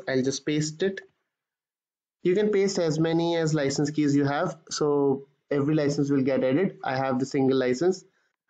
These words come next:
I'll, uh, just paste that license and click on next. So it is asking me to keep the license name. By default, I'm keeping it license one.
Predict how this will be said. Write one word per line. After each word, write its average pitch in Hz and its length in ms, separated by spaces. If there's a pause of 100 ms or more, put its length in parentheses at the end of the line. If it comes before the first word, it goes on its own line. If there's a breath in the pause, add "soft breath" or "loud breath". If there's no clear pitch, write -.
I'll, 127 440
uh, 120 100
just 135 220
paste 143 240
that 143 160
license 139 380
and 143 160
click 127 220
on 127 140
next. - 380 (1500)
So 143 440 (320 loud breath)
it 147 120
is 143 100
asking 156 360
me 185 80
to 175 100
keep 147 220
the 135 80
license 135 440
name. 175 280
By 131 160
default, 139 440
I'm 131 180
keeping 131 300
it 127 120
license 123 380
one. 156 320